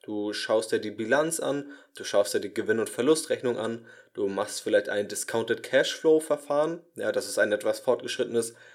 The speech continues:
Bewertungsverfahren, da kann ich auch gerne mal in Zukunft eine Podcast-Episode drüber aufnehmen. Unabhängig davon, wie du es machst,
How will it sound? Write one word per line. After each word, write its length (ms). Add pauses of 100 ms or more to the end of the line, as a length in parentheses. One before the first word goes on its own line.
(180)
Bewertungsverfahren, 1200 (160)
da 120
kann 160
ich 120
auch 120
gerne 200
mal 360 (220)
in 140
Zukunft 420
eine 180
Podcast-Episode 840
drüber 220
aufnehmen. 600 (800)
Unabhängig 460
davon, 340
wie 100
du 120
es 140
machst, 380